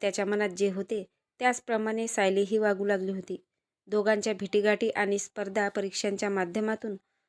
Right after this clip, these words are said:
दोघांचेही प्रेम जुळायला वेळ लागला नाही.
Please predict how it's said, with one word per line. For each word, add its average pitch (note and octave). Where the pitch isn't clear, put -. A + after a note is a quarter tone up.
दोघांचेही C4
प्रेम A#3+
जुळायला G#3
वेळ G3+
लागला G3
नाही. F#3+